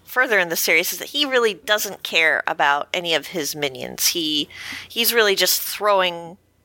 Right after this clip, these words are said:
whatever at Griffith's army just to see what's gonna stick and see how they react to it.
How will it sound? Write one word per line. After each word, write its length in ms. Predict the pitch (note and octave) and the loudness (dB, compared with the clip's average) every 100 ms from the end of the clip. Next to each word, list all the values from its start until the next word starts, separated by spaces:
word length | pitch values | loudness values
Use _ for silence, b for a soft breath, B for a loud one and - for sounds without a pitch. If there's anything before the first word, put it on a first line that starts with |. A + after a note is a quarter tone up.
| - | -14
whatever 720 | F3 F#3 F3 D3+ C#3+ C#3 - - | -2 2 2 4 2 2 0 -4
at 320 | - C#3+ A#2 - _ _ _ _ _ - | 0 2 0 -4 _ _ _ _ _ -2
Griffith's 360 | E3+ - - | -2 -2 0
army 300 | D#3 D#3 D3 | 0 0 -2
just 200 | - D3 | -2 -2
to 60 | - | 0
see 200 | - D#3+ | -2 -2
what's 200 | B2+ - | -4 -4
gonna 180 | C3+ A#2+ | -4 -2
stick 340 | - - C#3 | -2 0 -2
and 140 | - C#3+ | -4 -6
see 240 | - D3 | -2 -2
how 240 | E3 D3 | 2 0
they 200 | C#3 E3 | 2 0
react 440 | D3+ C3 A2+ F2 - | 0 0 0 0 -4
to 120 | - | -10
it. 140 | G1+ | -10